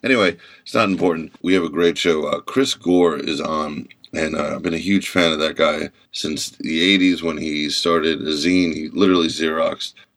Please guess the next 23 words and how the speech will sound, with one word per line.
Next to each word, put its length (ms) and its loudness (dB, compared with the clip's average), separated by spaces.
copies 460 0
of 320 0
his 160 -2
own 380 2
magazine 500 0
called 220 -8
Film 300 2
Threat, 340 -2
and 120 2
then 120 2
he 300 4
and 160 0
the 40 2
magazine 460 -4
both 220 2
became 300 -4
huge 680 0
parts 240 2
of 160 -2
the 140 0
indie 300 0
movie 480 0
world. 560 0